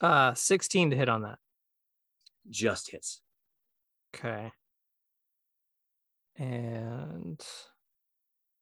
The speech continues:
Speaker 1: one D six plus three. Oh, no, wait, sorry. D eight, right?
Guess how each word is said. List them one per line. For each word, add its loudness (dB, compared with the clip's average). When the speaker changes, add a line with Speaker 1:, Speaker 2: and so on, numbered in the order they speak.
Speaker 1:
one -2
D -6
six -12
plus -18
three. -4
Oh, 10
no, 12
wait, 8
sorry. 8
D 2
eight, 4
right? 0